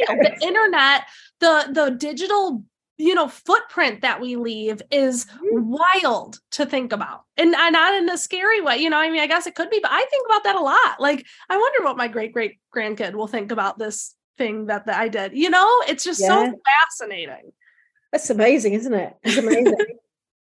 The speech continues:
Speaker 1: And go back and look at all of the weird things people have said.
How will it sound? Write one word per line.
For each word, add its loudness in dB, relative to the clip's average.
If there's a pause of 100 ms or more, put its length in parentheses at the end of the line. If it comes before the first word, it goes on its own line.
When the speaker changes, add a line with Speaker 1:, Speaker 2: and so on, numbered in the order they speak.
(400)
Speaker 1:
And 4
go 8
back 2
and 4
look 0
at 4
all 6
of 4
the 6
weird 4
things -4
people -4
have -2
said. 0